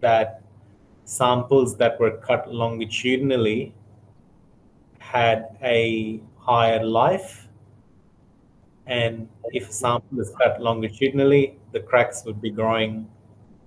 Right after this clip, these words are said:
transversely, which means that higher life is obtained for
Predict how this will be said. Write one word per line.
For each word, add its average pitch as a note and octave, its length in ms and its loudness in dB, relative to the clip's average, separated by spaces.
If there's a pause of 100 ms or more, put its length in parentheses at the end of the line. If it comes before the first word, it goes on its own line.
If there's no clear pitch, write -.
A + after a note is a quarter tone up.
(580)
transversely, B2+ 1040 2 (540)
which - 220 -16
means A2+ 340 -2
that A2 380 0 (480)
higher B2 320 4
life A2+ 540 -8
is A2+ 140 -8
obtained A2 520 -6
for G#2 380 0